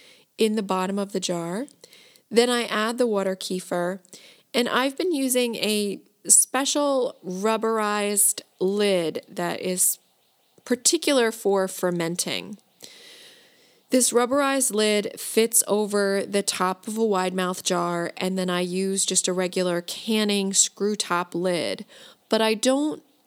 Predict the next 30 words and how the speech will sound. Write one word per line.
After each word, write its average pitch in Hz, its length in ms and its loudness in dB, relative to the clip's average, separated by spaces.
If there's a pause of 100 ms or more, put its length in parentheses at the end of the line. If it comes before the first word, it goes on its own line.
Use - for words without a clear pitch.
(140)
screw - 480 2
the 226 80 2
top 202 400 0
completely 220 580 -2
down 180 360 2
so 175 180 2
it's - 200 0
tight. 127 520 -2 (580)
I 214 100 4
leave 277 240 2
it 285 120 0
so 240 180 2
that 208 180 0
as 202 160 0
gases 269 520 0
build 208 280 0
up 190 260 0
in 185 160 -2
the 180 100 -2
liquid, 170 640 -2 (120)
they 190 300 2
can 185 560 -2
escape. - 720 0 (800)
And 196 460 0 (480)
using 277 560 2
that 214 320 0
as 196 160 0
opposed 180 400 -2
to 185 100 -2
cheesecloth 202 920 0